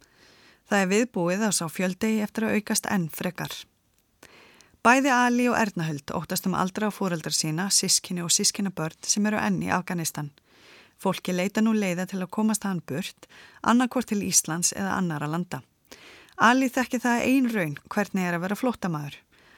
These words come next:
Hann kom til Íslands árið tvö þúsund og sextán og var tvívegis sinnuð um dvalarleyfi á grundvelli Dyflinnarreglugerðarinnar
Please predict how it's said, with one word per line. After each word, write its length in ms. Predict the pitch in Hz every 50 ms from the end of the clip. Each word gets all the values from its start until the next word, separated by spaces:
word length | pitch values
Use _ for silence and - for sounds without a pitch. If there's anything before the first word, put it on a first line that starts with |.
| - - - -
Hann 140 | 202 202 196
kom 220 | - - 226 214 -
til 140 | 196 185 190
Íslands 320 | 185 - - 208 196 -
árið 220 | 190 175 151 143 -
tvö 140 | - 196 196
þúsund 240 | 220 233 - - 233
og 40 | -
sextán 480 | - - 165 - - - - 151 170 190
og 160 | - - 202 196 208
var 100 | 208 -
tvívegis 540 | - - 240 247 233 240 233 226 - -
sinnuð 240 | - 202 185 170 175
um 100 | 175 180 -
dvalarleyfi 560 | 175 175 170 160 160 156 156 156 156 165 180 196
á 20 | 190 -
grundvelli 400 | - 196 196 185 190 180 175 160 -
Dyflinnarreglugerðarinnar 1200 | 185 185 - - 196 190 185 175 180 160 - 170 156 - 160 156 160 160 156 156 165 190 226 -